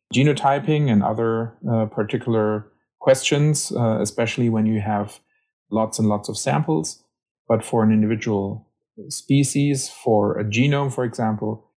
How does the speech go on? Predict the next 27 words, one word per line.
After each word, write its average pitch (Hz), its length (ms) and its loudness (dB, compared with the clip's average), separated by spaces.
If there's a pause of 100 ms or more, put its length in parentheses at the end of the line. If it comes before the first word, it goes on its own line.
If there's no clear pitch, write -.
(160)
long 110 280 2
reads 113 280 0
are 107 120 2
really 101 320 0
key 139 340 0
because 113 380 0
they 113 100 2
can 120 220 -2
capture - 580 -2 (320)
a 117 60 2
lot 120 120 4
of 131 140 -2
the 120 80 -2
variation 120 840 2 (420)
that 107 260 0
doesn't 120 520 0
occur 113 640 -2 (300)
in 117 160 6
the 110 80 4
length 110 420 2
of - 400 -2
one 110 160 2
of 101 120 0
these 95 180 -2
short 151 260 0
reads, 117 260 2
but - 320 -4